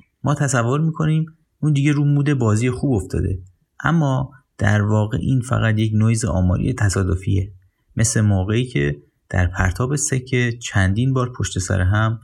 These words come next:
خط بیاد. به طور مشابه تقریباً هر کسی که کاندیدای انتخابات می‌شه، حس شهودی داره که خرج کردن پول بیشتر می‌تونه احتمال پیروزیش رو خیلی بالا ببره، اما این هم تا حد زیادی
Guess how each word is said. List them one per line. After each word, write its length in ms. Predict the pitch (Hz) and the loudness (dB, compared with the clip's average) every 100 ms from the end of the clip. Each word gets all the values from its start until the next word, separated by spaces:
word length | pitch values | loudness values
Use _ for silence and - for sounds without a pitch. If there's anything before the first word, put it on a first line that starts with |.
| _ _ | _ _
خط 360 | - - 98 - | -8 -2 -2 -2
بیاد. 340 | - - 120 _ _ _ _ _ _ _ _ _ _ _ | -8 -8 -10 _ _ _ _ _ _ _ _ _ _ _
به 100 | 160 | -2
طور 180 | 165 196 | 0 0
مشابه 420 | 185 175 165 160 | 2 2 2 0
تقریباً 400 | 147 131 127 127 | 0 0 0 0
هر 280 | 147 139 151 | 0 0 0
کسی 280 | 151 135 139 | 0 0 0
که 120 | 143 | -2
کاندیدای 680 | 143 117 110 98 110 139 107 | 0 2 4 4 2 2 2
انتخابات 460 | 95 101 98 98 95 | 0 0 2 0 0
می‌شه، 220 | 101 - | -2 -2
حس 400 | 135 143 156 - | -2 0 -2 -2
شهودی 600 | 135 - 98 101 131 160 | -2 0 0 2 2 2
داره 300 | 135 113 117 | 2 2 0
که 180 | 117 110 | -2 -4
خرج 380 | - 92 95 92 | -2 0 -2 -2
کردن 360 | 98 95 98 | -2 0 0
پول 220 | 90 95 82 | 0 0 0
بیشتر 380 | - - 117 | 0 0 0
می‌تونه 340 | 131 139 139 135 | 0 0 0 0
احتمال 600 | - 90 92 104 123 123 | 0 0 0 0 2 0
پیروزیش 480 | 110 - 101 107 135 | -2 0 0 0 -2
رو 380 | - 151 151 - - _ | -2 -2 -2 -8 -20 _
خیلی 300 | - 120 131 | -4 0 0
بالا 280 | 113 98 101 | 2 0 2
ببره، 300 | 98 90 92 - | 0 0 0 0
اما 160 | 151 156 | 0 2
این 120 | 160 | 2
هم 180 | 151 151 | 2 2
تا 200 | 139 127 | 0 0
حد 300 | 113 135 123 | 0 0 0
زیادی 640 | 110 113 123 127 131 131 | 2 0 0 -2 -2 -4